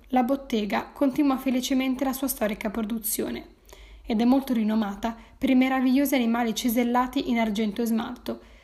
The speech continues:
veri oggetti di culto, soprattutto per gli amanti della caccia e della natura.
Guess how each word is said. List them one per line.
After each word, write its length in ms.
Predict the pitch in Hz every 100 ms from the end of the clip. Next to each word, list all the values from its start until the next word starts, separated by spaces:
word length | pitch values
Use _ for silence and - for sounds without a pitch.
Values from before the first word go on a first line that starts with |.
| - -
veri 240 | - 247 247
oggetti 340 | 233 254 262
di 140 | 208
culto, 480 | 196 208 196 214 226
soprattutto 600 | - - 240 262 302 302
per 140 | 240 226
gli 60 |
amanti 440 | 233 240 254 254 277
della 220 | 277 285
caccia 460 | 277 202 202 - 269
e 120 | 269
della 180 | 226 202
natura. 420 | 196 - 214